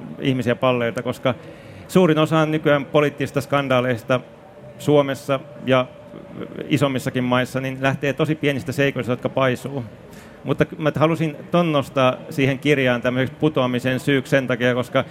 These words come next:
meidän siinä mä-, määrin, kun meidän suvaitsevaisuus nykyaikana koko ajan kasvaa, niin meidän sananvapaus tietyllä tavalla vähenee. Eli mä ajattelen sitä, että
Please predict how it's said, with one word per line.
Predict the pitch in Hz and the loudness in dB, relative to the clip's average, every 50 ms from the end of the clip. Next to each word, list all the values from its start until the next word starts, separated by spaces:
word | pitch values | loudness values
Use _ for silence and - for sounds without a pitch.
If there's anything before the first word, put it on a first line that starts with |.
| - - - - | -8 -18 -14 -4
meidän | - 139 139 135 139 143 139 131 - - - - - - - - - - - - - - - - - - - - | 0 2 2 2 2 0 -4 -8 -14 -18 -20 -20 -20 -20 -20 -20 -20 -20 -20 -20 -20 -20 -20 -20 -20 -16 -14 -6
siinä | - - 175 180 185 180 156 143 147 - - - - - - | 0 2 4 4 4 4 2 2 0 -4 -10 -12 -14 -12 -4
mä-, | 147 143 151 160 160 151 151 147 156 175 170 156 160 151 - - - - - | 0 2 4 4 4 2 -2 -4 -4 -4 -4 -4 -4 -4 -4 -4 -6 -6 -2
määrin, | - 151 156 160 156 147 139 | 2 4 4 4 4 2 0
kun | - 139 131 | -4 -4 -2
meidän | 135 131 139 139 | 0 0 0 0
suvaitsevaisuus | 139 165 180 165 156 147 - - 165 120 123 123 117 - 127 127 123 - - - - - - - - - | 0 0 2 4 2 2 0 -2 -2 0 0 0 0 -2 -4 -6 -6 -8 -10 -18 -20 -20 -20 -20 -14 -6
nykyaikana | - 147 151 156 156 139 127 131 127 127 | -2 -2 0 2 4 2 2 2 0 -2
koko | - 139 | 0 0
ajan | 135 131 | 0 2
kasvaa, | 127 - 165 165 - - 135 139 135 135 | 2 2 2 2 0 0 0 2 2 2
niin | 131 135 135 | 0 -2 0
meidän | 135 135 139 127 | 0 0 0 0
sananvapaus | - 156 160 151 143 127 127 123 - 131 127 123 120 - | 0 2 2 2 2 2 0 0 0 0 0 0 -2 0
tietyllä | - 135 131 127 131 123 123 | 0 0 0 0 0 -2 -2
tavalla | 117 120 113 123 123 120 | 0 0 0 0 2 2
vähenee. | 120 143 127 127 120 117 117 123 127 120 - - - - - - - - | 2 0 0 0 -2 -4 -4 -6 -6 -6 -8 -12 -16 -18 -18 -16 -6 0
Eli | 135 139 139 143 143 143 - - - - - - - - - - - - - - - - - | 2 2 4 2 0 -2 -6 -12 -20 -20 -20 -20 -20 -20 -20 -20 -20 -20 -20 -20 -18 -8 0
mä | - 135 139 | 2 2 4
ajattelen | 156 165 170 160 156 - 151 143 147 127 | 4 4 4 4 2 2 0 0 0 0
sitä, | 147 156 151 151 143 | 0 2 4 6 4
että | 139 - - - 143 139 | 4 4 2 2 2 2